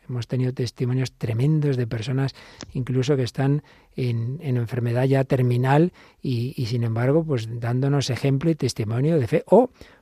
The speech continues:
esa madre que oíamos hace poquito, que, que ha perdido de repente a dos hijos suyos en ese accidente de moto que hubo en Madrid, y lo contaba con una esperanza, con una cosa que yo decía, "Madre mía, qué, qué, qué maravilla, qué maravilla". Pues esto es el milagro de la radio, ¿no?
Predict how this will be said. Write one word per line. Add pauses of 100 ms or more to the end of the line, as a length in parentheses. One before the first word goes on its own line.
esa
madre
que
oíamos
hace
poquito, (420)
que,
que
ha
perdido
de
repente
a
dos
hijos
suyos
en
ese
accidente
de
moto
que
hubo
en
Madrid,
y
lo
contaba
con
una (420)
esperanza,
con
una
cosa
que
yo
decía,
"Madre
mía,
qué,
qué,
qué
maravilla,
qué
maravilla". (360)
Pues
esto
es
el
milagro
de
la
radio,
¿no?